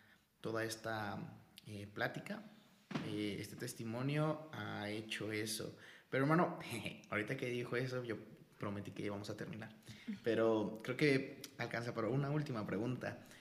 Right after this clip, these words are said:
Eh, creo que no hemos tenido un episodio en donde nos puedan decir a los jóvenes, eh, vaya, o sea, para los que nos escuchan, ¿cómo pueden tener, eh, cómo pueden cultivar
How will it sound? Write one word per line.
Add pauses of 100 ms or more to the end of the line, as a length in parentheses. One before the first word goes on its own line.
(280)
Eh, (760)
creo
que
no
hemos
tenido
un
episodio
en
donde (640)
nos
puedan
decir
a
los
jóvenes, (420)
eh,
vaya,
o
sea,
para
los
que
nos
escuchan, (500)
¿cómo (680)
pueden
tener, (760)
eh, (300)
cómo
pueden
cultivar